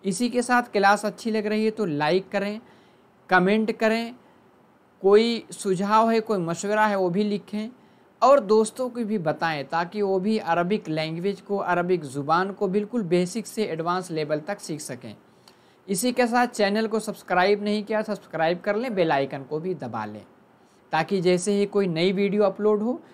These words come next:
उसका नोटिफिकेशन आपको मिल सके। आगे चलते हैं। देखिए स्लाइड पे आपको दिख रहा है क्या है? इस्म, इस्म क्या है? मुअरब। दूसरा क्या है? मबनी।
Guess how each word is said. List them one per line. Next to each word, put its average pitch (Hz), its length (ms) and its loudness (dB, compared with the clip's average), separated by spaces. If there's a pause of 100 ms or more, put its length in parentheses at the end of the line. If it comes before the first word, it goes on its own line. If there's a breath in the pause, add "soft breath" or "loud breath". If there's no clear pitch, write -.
(140 loud breath)
उसका 214 280 -4
नोटिफिकेशन 202 840 -2
आपको 170 320 0
मिल 147 200 -2
सके। 123 340 -10 (580 soft breath)
आगे 208 280 6
चलते 233 340 -2
हैं। 233 260 -4 (1800 soft breath)
देखिए 185 400 4
स्लाइड 190 500 -2
पे 226 100 4
आपको 196 380 2
दिख 185 240 -4
रहा 208 240 0
है 220 180 -6 (260)
क्या 196 200 2
है? 233 240 -4 (2000)
इस्म, 247 380 -2 (140)
इस्म 240 360 -4
क्या 247 200 4
है? 254 200 2
मुअरब। 180 1040 2 (240)
दूसरा 202 440 2
क्या 240 240 2
है? 233 220 2
मबनी। 165 840 0